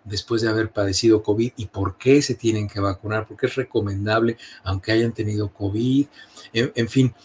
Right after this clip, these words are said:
son, son pláticas que estoy haciendo los fines de semana,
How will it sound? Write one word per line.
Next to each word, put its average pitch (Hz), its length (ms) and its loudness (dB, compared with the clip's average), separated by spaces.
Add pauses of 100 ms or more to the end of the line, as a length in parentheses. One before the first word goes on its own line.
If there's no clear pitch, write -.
(140)
son, 151 480 6
son 156 220 4
pláticas 143 360 6
que 147 100 0
estoy 160 200 4
haciendo 151 300 6
los 110 240 4
fines 127 400 2
de 107 80 0
semana, 104 600 -2